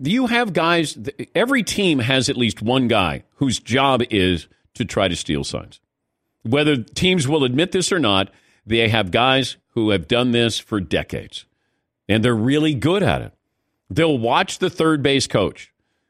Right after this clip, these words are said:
You know, they'll try to steal a, you know, a look in for the catchers, the location. That, that happens. But this, I mean, this was surveillance cameras here.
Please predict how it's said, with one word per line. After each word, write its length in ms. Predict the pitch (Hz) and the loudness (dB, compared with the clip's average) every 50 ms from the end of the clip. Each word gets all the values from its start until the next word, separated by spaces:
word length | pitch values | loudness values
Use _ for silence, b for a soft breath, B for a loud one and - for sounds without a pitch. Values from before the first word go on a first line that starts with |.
| _ _ _ _ - | _ _ _ _ -2
You 120 | 120 110 | 0 2
know, 120 | 107 107 B B B B | 2 0 B B B B
they'll 120 | 135 123 | -2 -2
try 260 | - - 156 151 175 | 0 0 2 2 2
to 80 | 185 156 | 2 0
steal 600 | - - - - - 156 165 175 170 165 160 - - | 0 -2 -2 0 0 2 2 2 2 2 0 0 0
a, 120 | 143 135 - | -2 -2 0
you 120 | 143 135 135 | 0 0 2
know, 160 | 131 120 117 | 2 2 2
a 20 | |
look 300 | 113 117 143 165 160 - | 2 2 2 0 0 0
in 220 | 156 151 151 151 - | 0 0 0 0 -2
for 120 | - 139 | -2 -2
the 80 | 123 123 | -2 -2
catchers, 520 | - - 131 117 - - - 95 76 - - - | -2 0 0 0 0 0 -2 -4 -4 -4 -8 -6
the 200 | 113 107 123 131 120 | -2 0 2 2 2
location. 760 | 107 110 131 147 139 - - 156 147 131 - - 85 - - - _ _ _ _ _ _ _ | 2 2 2 0 0 0 0 0 0 0 0 -2 -2 -4 -4 -10 _ _ _ _ _ _ _
That, 340 | 110 104 113 120 135 131 - | -2 0 2 2 0 0 0
that 180 | - 135 160 165 | 0 2 2 2
happens. 560 | 156 180 180 160 - - - - - - - _ _ _ _ _ - | 2 0 0 0 -2 -4 -6 -8 -10 -20 -20 _ _ _ _ _ -6
But 380 | 85 87 95 95 95 - - _ _ _ _ _ _ _ _ _ _ _ | 0 2 2 2 2 0 -4 _ _ _ _ _ _ _ _ _ _ _
this, 600 | - 104 92 127 151 196 196 - - - - - _ - 92 _ _ _ _ _ - | -12 -4 0 0 2 2 0 -2 -4 -6 -8 -12 _ -20 -20 _ _ _ _ _ -4
I 80 | 101 | 0
mean, 160 | 110 113 113 120 | 2 2 2 2
this 220 | 147 160 - - | 0 0 -2 -2
was 380 | 156 147 131 120 98 - - _ _ _ _ _ _ - - - - 98 101 101 - | 0 0 0 0 -2 -6 -10 _ _ _ _ _ _ -20 -18 -16 -16 -14 -14 -14 -8
surveillance 880 | 95 - - - 151 131 107 80 90 120 143 143 131 117 92 87 - | -6 -4 -2 0 0 0 0 2 2 2 2 4 2 2 2 0 -2
cameras 540 | - - 113 90 87 87 85 80 78 73 - | -2 -2 0 2 2 0 0 -2 -4 -4 -4
here. 300 | - 76 67 - - - | -4 -4 -4 -6 -10 -18